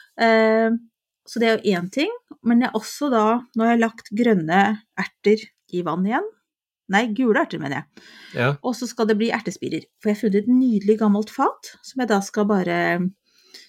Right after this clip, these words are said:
Speaker 1: s-, skal få dem til å så vokse opp, og jeg tenker det kan være sånn herlig sånn der centerpiece på,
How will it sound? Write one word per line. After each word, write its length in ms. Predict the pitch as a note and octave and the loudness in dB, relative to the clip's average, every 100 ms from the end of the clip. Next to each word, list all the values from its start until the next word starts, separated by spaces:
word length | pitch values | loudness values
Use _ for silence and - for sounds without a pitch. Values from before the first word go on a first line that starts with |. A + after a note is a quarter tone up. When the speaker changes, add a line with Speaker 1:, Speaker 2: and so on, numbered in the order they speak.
| _ | _
Speaker 1:
s-, 180 | - - - | -12 -12 -2
skal 180 | G#3+ G3 | 0 2
få 160 | F3 D3+ | 4 2
dem 80 | F3+ | 2
til 100 | F3 | 0
å 60 | |
så 80 | F3+ | 0
vokse 240 | F3+ - C#3+ | -2 -4 -6
opp, 140 | - | -4
og 80 | F#3+ | -2
jeg 80 | G3 | 0
tenker 80 | F#3 | 0
det 100 | F3 | 2
kan 120 | F#3+ | 2
være 100 | F3+ | 2
sånn 100 | F3+ - | -4 -4
herlig 320 | G#3+ F3 - | -4 -2 -2
sånn 160 | F#3+ E3+ | 0 -2
der 300 | E3 F3 F3 | 0 -2 -2
centerpiece 720 | - F3+ D3 D#3 - G3+ G3 | -2 -4 -2 -4 2 0 0
på, 160 | - | -2